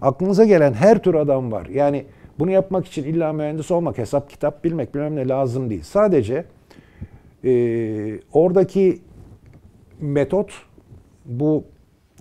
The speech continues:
teknik yardımlaşma metodu.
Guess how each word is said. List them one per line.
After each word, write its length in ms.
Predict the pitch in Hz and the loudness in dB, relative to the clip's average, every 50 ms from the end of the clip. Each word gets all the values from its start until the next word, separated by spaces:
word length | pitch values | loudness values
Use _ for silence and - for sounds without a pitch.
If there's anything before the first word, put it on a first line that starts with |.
| - | -4
teknik 600 | - 151 156 - - - 208 165 - - - - | -2 0 0 0 0 -2 -2 -2 -2 -6 -12 -6
yardımlaşma 1700 | 107 131 131 135 143 135 135 160 165 160 160 151 - - _ _ _ _ - - - _ - - _ - 120 135 139 - - - 147 160 156 | -2 0 2 2 2 2 0 0 0 0 -2 -6 -10 -14 _ _ _ _ -20 -20 -20 _ -20 -20 _ -8 -4 -4 -4 -4 -6 -6 -4 -2 -2
metodu. 560 | 139 123 98 85 85 78 69 - 120 165 - | -2 -4 -6 -8 -10 -10 -8 -6 -8 -8 -8